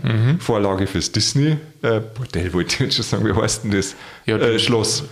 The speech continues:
Speaker 1: Genau.
Speaker 2: Dann haben wir Linderhof in der Ausbaustufe.
Speaker 1: Das war das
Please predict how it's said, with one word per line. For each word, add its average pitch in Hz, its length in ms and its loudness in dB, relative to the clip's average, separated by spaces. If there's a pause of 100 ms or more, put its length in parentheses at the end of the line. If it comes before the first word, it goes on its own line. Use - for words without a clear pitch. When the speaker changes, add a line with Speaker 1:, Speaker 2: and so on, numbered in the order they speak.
(220)
Speaker 1:
Genau. 110 400 0 (800)
Speaker 2:
Dann 110 340 2
haben 110 120 2
wir 98 60 4
Linderhof 101 580 2 (400)
in 135 120 0
der 127 160 2
Ausbaustufe. 147 760 2 (300)
Speaker 1:
Das 107 140 -2
war 123 100 0
das 120 200 0